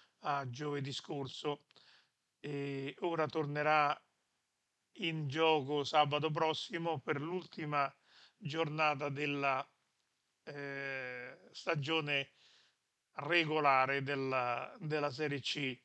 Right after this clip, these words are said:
così come tra sabato e domenica riprenderanno gli altri sport, soprattutto il basket,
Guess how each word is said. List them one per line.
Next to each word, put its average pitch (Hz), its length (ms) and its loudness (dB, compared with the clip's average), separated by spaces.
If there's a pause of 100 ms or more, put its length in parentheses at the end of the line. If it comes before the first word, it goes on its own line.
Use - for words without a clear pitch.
(540)
così 156 360 -6
come 151 580 0
tra 143 200 -4
sabato 147 480 0
e 143 40 -4
domenica 139 880 -4 (440)
riprenderanno 143 1300 -2
gli 139 140 4
altri 147 320 0
sport, 165 720 0
soprattutto 143 680 -6
il 143 320 -2
basket, 151 920 0